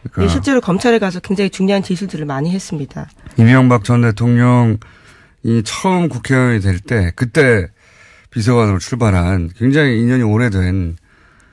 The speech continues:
Speaker 1: 어, 분인데, 이제 히스토리가, 어,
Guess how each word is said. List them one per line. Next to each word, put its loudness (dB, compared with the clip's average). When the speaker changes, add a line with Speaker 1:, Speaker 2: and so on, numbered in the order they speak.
Speaker 1:
어, 0
분인데, 0
이제 -2
히스토리가, -2
어, 0